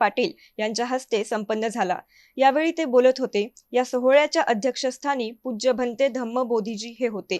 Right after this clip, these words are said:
तर प्रमुख उपस्थितीत पूज्य भंते मोगलायन, माजी खासदार सुनील गायकवाड, महाराष्ट्र प्रदेश काँग्रेस अनुसूचित जाती अध्यक्ष सिद्धार्थ हाती, आंबिरे,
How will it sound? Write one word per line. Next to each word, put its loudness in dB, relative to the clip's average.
तर 6
प्रमुख 0
उपस्थितीत -2
पूज्य 0
भंते 0
मोगलायन, 4
माजी -4
खासदार 0
सुनील -4
गायकवाड, 2
महाराष्ट्र 0
प्रदेश 0
काँग्रेस 4
अनुसूचित -6
जाती 0
अध्यक्ष -2
सिद्धार्थ 2
हाती, -2
आंबिरे, 2